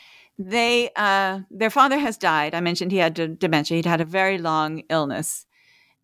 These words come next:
uh, and, uh, but, but he eventually, he does pass away, and they are living in his house, uh, which is where they both grew up.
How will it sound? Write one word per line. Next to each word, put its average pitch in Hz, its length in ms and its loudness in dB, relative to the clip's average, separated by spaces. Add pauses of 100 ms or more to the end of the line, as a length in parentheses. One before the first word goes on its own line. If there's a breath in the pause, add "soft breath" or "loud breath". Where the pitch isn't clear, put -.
(240)
uh, 170 400 2 (100)
and, 175 580 0
uh, 185 140 0
but, 180 260 0
but 175 200 2
he 185 120 -2
eventually, 170 380 0
he 170 80 0
does 156 220 0
pass 151 280 0
away, 156 380 0
and 185 400 0
they 196 220 -2
are 240 100 2
living 180 280 -2
in 180 80 -2
his 185 200 -4
house, - 540 -2
uh, 160 180 2
which 165 180 -4
is 165 120 -4
where 151 120 0
they 147 100 0
both 143 400 -6 (100)
grew 151 200 0
up. 110 240 0